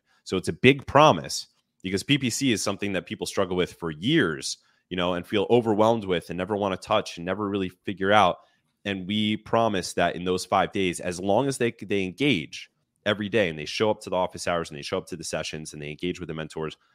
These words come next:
that they will come out completely transformed on the other end and with clarity about what to do. So this is a very special thing we do. I may not be doing it much longer 'cause I'm finding it's taking an enormous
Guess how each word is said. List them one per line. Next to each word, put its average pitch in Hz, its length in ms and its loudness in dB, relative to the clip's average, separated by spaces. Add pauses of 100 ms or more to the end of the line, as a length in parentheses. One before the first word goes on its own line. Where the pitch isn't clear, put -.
that 82 120 -8
they 80 120 -2
will 90 220 2
come 92 260 -6
out 78 180 -4
completely 82 400 -8
transformed 80 560 -8
on 76 80 -6
the 76 100 -8
other 76 220 -4
end 73 320 -8
and 73 260 -6 (300)
with 80 160 -4
clarity 80 500 0 (300)
about 80 160 -2
what 78 140 -2
to 78 80 -14
do. 78 160 -4
So 87 160 0
this 127 200 2
is 123 120 0
a 113 40 2
very 123 280 4
special 117 440 2
thing 98 260 -4
we 85 100 -2
do. 78 280 -4 (360)
I 95 80 -4
may 110 240 2
not 127 200 0
be 101 120 -8
doing 104 380 -2
it 82 160 -2 (300)
much 95 300 -2 (100)
longer 90 440 -2 (760)
'cause 113 120 -4
I'm 101 120 0
finding 110 320 2
it's - 140 -2
taking 95 300 -4
an 90 120 -2
enormous 98 840 0